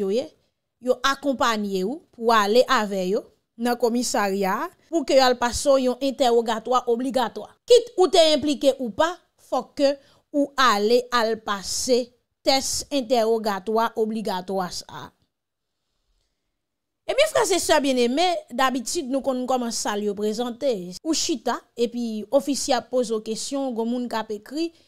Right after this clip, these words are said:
epi g on tab nan sal la. Li ka g on pwoblèm nan sal la, men ou p ap jwenn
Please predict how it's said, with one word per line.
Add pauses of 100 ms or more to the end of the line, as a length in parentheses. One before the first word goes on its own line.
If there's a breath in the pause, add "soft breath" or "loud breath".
(160 soft breath)
epi
g
on
tab (760)
nan
sal
la. (1300)
Li
ka
g
on
pwoblèm
nan
sal
la,
men
ou
p
ap
jwenn